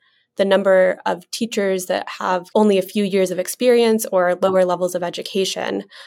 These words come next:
So these schools might be spending more, but they're spending more on lower quality resources.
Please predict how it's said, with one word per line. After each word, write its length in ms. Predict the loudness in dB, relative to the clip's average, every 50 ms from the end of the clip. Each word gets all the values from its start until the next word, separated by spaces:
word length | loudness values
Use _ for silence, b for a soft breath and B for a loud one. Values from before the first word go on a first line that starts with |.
| B B B -4
So 240 | 0 2 2 2
these 240 | 0 -2 -2 -2 -2
schools 320 | 0 2 2 2 2 2 0
might 160 | -2 -4 -4
be 80 | -6
spending 460 | -8 -4 0 2 2 4 4 4 2 2
more, 400 | 2 2 0 0 -2 -4 -6 -6
but 160 | -8 -8 -4 -2
they're 320 | 0 0 0 0 -2 -6 _ _ _
spending 420 | -14 -6 0 0 2 2 2 0 0
more 200 | 0 0 2 0
on 120 | 0 -2
lower 240 | -2 -2 -2 -2 -4
quality 420 | -4 -4 -4 -2 -2 -4 -6 -8
resources. 800 | -8 -8 -8 -8 -10 -12 -12 -12 -10 -6 -6 -4 -4 -6 -6